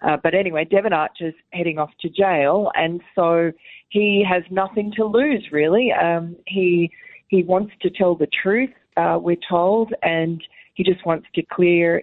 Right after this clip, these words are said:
his conscience, and he's agreed to cooperate. He was asked to come and testify, and he's, um, just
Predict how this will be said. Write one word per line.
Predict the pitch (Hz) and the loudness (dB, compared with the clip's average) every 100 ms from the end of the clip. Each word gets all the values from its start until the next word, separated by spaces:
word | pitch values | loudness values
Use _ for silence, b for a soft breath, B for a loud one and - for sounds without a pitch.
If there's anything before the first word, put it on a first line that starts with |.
| - | -4
his | 175 - | -6 -6
conscience, | - 170 170 175 170 - - | -6 -6 -4 -4 -4 -8 -4
and | 165 156 156 156 - B B | -2 0 -2 -8 -14 B B
he's | 175 165 | -2 -2
agreed | 160 160 165 160 | 0 2 2 -2
to | |
cooperate. | 180 - 156 160 165 160 160 | -6 0 0 0 -2 -2 -2
He | 175 | -6
was | 151 - | -6 -4
asked | 151 160 165 - _ - - b b | -2 -2 -4 -12 _ -20 -20 b b
to | - | -12
come | - 185 165 | -4 -2 -2
and | 156 | -2
testify, | 190 165 - 170 160 156 190 - | 0 0 -2 -4 0 0 0 -2
and | 151 156 | -4 -6
he's, | 165 156 151 - | -6 -6 -8 -8
um, | - 156 151 156 - 233 | -4 -2 -4 -8 -12 -16
just | - | -16